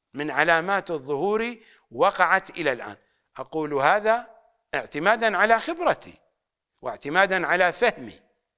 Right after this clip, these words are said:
وقلت لكم قبل قليل إنني لا أفرض فهمي على أحد، ولا أجعل خبرتي حجة على أحد، إنما أنا الذي أتحدث،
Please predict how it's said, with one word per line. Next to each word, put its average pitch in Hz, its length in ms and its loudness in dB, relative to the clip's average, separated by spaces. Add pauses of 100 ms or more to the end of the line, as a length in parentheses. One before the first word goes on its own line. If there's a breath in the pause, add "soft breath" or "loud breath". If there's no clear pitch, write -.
(480)
وقلت 185 360 -2
لكم 202 360 -2
قبل 160 320 0
قليل 147 600 -2 (240 loud breath)
إنني 156 580 -2 (220 soft breath)
لا 214 360 2
أفرض 220 380 -2
فهمي 170 440 -2
على 143 240 2
أحد، 110 440 -4 (1120 soft breath)
ولا 214 420 6
أجعل 220 420 4
خبرتي 214 680 0 (120)
حجة 185 460 2
على 156 360 4
أحد، 135 400 -2 (800)
إنما 240 500 6 (460)
أنا 339 220 8
الذي 277 480 4
أتحدث، 180 560 2